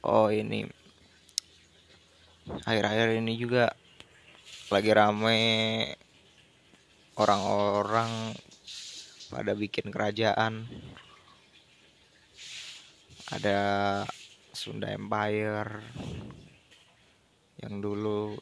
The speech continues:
yang lebih awal di Jogja tuh. Oh, di mana? Purworejo. Namanya apa? Lupa. Kayak gini kenapa bisa rame?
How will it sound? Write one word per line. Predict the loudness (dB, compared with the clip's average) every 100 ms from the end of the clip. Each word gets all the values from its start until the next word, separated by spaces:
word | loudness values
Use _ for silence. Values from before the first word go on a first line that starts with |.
| -8
yang | -4 -2
lebih | -2 -2
awal | -2 -4 -6 -10 -14 -20 _
di | -12 -10
Jogja | -6 -6 -6 -4 -4
tuh. | -6 -18 -20 -14
Oh, | -14 -14 _ _ _ -12
di | -10 -10 -18 _ _ _ _ _ -14
mana? | -12 -12 -14 -16 -18 -20 -20 -20 _ _ -16 -16 _ -20 -20 -20 _ -14
Purworejo. | -10 -8 -10 -10 -12 -12 -16 _ _ _ -10 -8 -10 -12 -12 -16 -20 _ _ _ _ _ -20
Namanya | -16 -12 -12 -10 -12 -12
apa? | -12 -14
Lupa. | -12 -16 _ -20 -20 -20 _ _ _ _ _ _ _ -20 _ _ _ _ _ _ _ _ _ _ _ -12
Kayak | -6 -6
gini | -6 -6 -8 -10
kenapa | -12 -12 -12 -10
bisa | -8 -4 -2 -2 -8 -12 -16 -12
rame? | -10 -8 -8 -10 -12